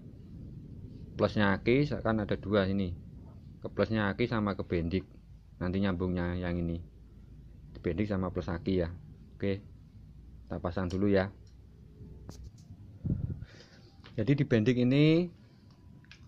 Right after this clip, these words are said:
nah ini yang bahutan ini, ini tadi yang dari kiprok pengisian ya, outputnya kiprok plus sama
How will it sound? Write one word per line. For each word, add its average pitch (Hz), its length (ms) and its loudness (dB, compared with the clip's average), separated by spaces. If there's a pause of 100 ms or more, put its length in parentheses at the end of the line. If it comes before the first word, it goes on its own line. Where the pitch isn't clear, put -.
(220)
nah 98 320 -2
ini 117 160 4
yang 117 160 2
bahutan 107 400 2
ini, 123 480 4 (160)
ini 110 160 0
tadi 117 400 2
yang 113 400 2 (400)
dari 104 360 2 (1080)
kiprok 113 480 4
pengisian 120 400 6
ya, 110 320 4 (160)
outputnya 107 400 0
kiprok 110 400 4 (320)
plus - 320 0 (840)
sama 107 560 2